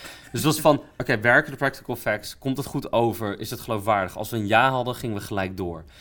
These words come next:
Maar omdat de stukken ertussen, eh, eh, eh, de dingen die vallen, eh, de actrice zelf, dat was, dat moet net zo scherp zijn als de practical effects. En als dat niet in dezelfde, in hetzelfde tempo loopt, of het, het, weet je, het, het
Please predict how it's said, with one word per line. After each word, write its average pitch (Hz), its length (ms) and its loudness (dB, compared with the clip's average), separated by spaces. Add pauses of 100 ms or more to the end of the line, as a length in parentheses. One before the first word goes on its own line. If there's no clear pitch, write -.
(260)
Maar 113 140 0
omdat 135 200 -2
de 135 60 -8
stukken 160 300 -6
ertussen, 123 640 -4 (720)
eh, 101 280 0
eh, 98 720 -6
eh, 90 60 -10 (260)
de 95 160 -16
dingen 92 240 -8
die 95 140 -8
vallen, 92 600 -2
eh, 50 100 -14 (200)
de 95 80 -8
actrice 110 440 -8
zelf, 101 280 -2
dat 101 140 -8
was, 120 300 -4 (440)
dat 123 160 -2
moet 147 160 4
net 139 340 4
zo 139 220 2
scherp 139 400 0
zijn 110 440 -2
als 110 140 -4
de - 60 -8
practical 110 360 -2
effects. - 320 -4
En 107 100 -4
als 117 100 -2
dat 127 100 0
niet 147 420 0 (200)
in 120 100 -4
dezelfde, 123 520 0
in 120 80 -4
hetzelfde 113 360 -4
tempo 160 300 2
loopt, 135 360 4
of 107 100 -10
het, - 180 -12
het, - 160 -14 (120)
weet 107 160 -8
je, 117 60 -10
het, 98 200 -12
het 101 180 -14